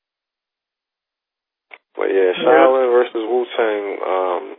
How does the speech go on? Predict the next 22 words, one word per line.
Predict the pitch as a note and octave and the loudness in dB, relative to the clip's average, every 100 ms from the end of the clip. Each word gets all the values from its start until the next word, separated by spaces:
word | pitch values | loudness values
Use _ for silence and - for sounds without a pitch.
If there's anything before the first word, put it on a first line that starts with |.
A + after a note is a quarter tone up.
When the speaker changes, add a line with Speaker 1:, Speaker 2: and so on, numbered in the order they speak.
| _ _ - - _ _ _ - | _ _ -20 -20 _ _ _ -4
Speaker 1:
was | A2 A2+ G2 | 2 4 2
a | F#2 | 0
good | G2 F#2+ | 2 6
album. | G#2+ G#2 G2+ | 6 4 2
I'm | C3 | -4
s-, | - | -2
I'm, | C#3+ D3 | 0 0
I, | - - D3+ - | 0 2 4 4
I'm | D#3 - | 0 4
still | F3+ | 2
kinda | E3 D3+ G#2+ G2+ | 4 4 4 4
bugged | A#2 A#2+ A#2+ | 4 6 6
out | G#2+ | 6
how | A2 | 4
you | G#2+ A#2 | 0 4
like | A2 G2 - | 2 2 4
that | A2 F2+ | 4 4
more | F2+ G2 | 0 -2
than | F#2 F#2+ | -2 -4
you | F#2+ | -4
like, | F#2 F2+ - | -2 -2 0
uh, | E2+ F2 E2+ E2+ | 2 4 2 0